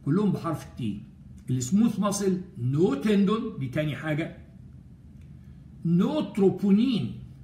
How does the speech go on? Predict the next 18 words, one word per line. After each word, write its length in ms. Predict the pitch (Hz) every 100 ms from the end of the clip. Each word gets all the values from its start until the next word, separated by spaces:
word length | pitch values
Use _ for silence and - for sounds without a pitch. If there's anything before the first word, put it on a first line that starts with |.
| 151
مفيش 580 | 147 - 277 - - -
troponin 680 | 156 175 175 208 226 185 - -
بيفصل 580 | 139 175 247 - - 226
المايسين 800 | 214 165 156 175 220 214 185 175
عن 140 | 131 147
الاكتين. 440 | 156 - - - - - - - - - - - - - - - -
فاكر 260 | 196 196 160
التروبونين 640 | 165 151 165 240 302 - - -
كان 160 | 151
واقف 440 | 175 240 226 - - - - -
مغطي 540 | 156 151 262 262 202
البايندينج 540 | 170 143 185 185 156 131
sites 340 | 156 151 -
في 60 | 127
الاكتين. 400 | 120 127 - - - - - - - - - -
طب 140 | 127 131
عارف 280 | 196 - 196
ليه؟ 180 | 208